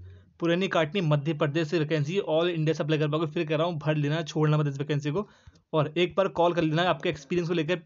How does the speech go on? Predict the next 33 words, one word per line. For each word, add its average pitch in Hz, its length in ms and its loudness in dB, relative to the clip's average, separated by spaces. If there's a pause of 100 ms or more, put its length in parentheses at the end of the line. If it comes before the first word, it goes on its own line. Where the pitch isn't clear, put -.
पीडीएफ़ 165 300 2
में 180 100 -6
कोई, 156 160 -2
काफ़ी 151 260 -2
कुछ 175 120 -2
कन्फ्यूजन 156 440 0
है, 202 120 -4 (640)
तो 170 60 0
ये 165 160 2
रहा 165 200 2
इनका 175 220 0
कॉल 151 260 2
नंबर, 139 240 0
ठीक 185 180 -4
है। 151 160 -2 (320)
अगर 156 120 0
कोई 180 120 0
आपकी 165 160 0
क्वेरी 156 280 2
होगी 170 180 2
तो 180 140 -2
आप 160 200 0
इन्हें 170 160 -2
इस 160 160 -4
पर 190 200 -2
ईमेल 151 240 2
कर 165 60 0
सकते 151 260 -2
हो, 190 120 0
यहाँ 160 200 -4
ईमेल 151 220 0
आईडी 151 180 2
है, 220 340 -4